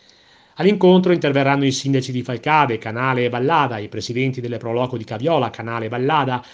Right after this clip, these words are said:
i docenti del corso di Scienze per il Paesaggio del Dipartimento di Scienze Storiche, Geografiche e dell'Antichità dell'Università di Padova,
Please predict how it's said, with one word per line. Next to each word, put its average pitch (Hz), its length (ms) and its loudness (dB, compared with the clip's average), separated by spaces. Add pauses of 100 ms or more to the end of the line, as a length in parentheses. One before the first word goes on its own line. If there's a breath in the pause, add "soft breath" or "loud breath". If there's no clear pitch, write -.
(160 loud breath)
i - 80 -4
docenti 185 400 2
del 170 180 0
corso 147 320 -2
di 117 80 -2
Scienze 147 440 -4
per 117 100 -10
il 110 100 -6
Paesaggio 156 560 -2
del 123 160 -2
Dipartimento 143 560 -4
di 175 100 -2
Scienze 113 360 -8
Storiche, 113 500 -6
Geografiche 110 640 -6
e - 20 0
dell'Antichità 135 720 -4 (280 loud breath)
dell'Università 190 560 2
di 185 100 0
Padova, 92 480 -8